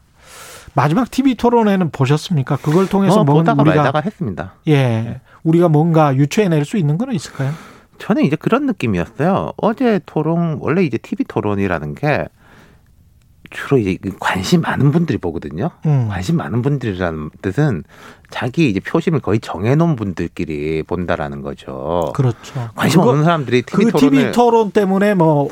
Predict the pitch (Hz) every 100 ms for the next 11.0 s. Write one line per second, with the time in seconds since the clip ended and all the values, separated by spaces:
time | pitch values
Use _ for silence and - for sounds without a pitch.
0 | - - 170 190 185 175 151 117 147 160
1 | 143 208 196 208 165 - 165 143 202 247
2 | 247 185 139 139 123 123 - 202 311 320
3 | 339 135 185 160 120 113 101 151 - -
4 | - 208 180 151 180 123 117 139 98 98
5 | 123 123 - 254 320 302 - 131 135 131
6 | 135 165 143 107 98 95 120 151 - -
7 | 143 156 151 98 135 117 90 - 185 -
8 | - 156 294 - 262 147 - 131 131 190
9 | 135 127 98 90 101 151 160 104 85 -
10 | 147 104 78 117 - 127 95 92 135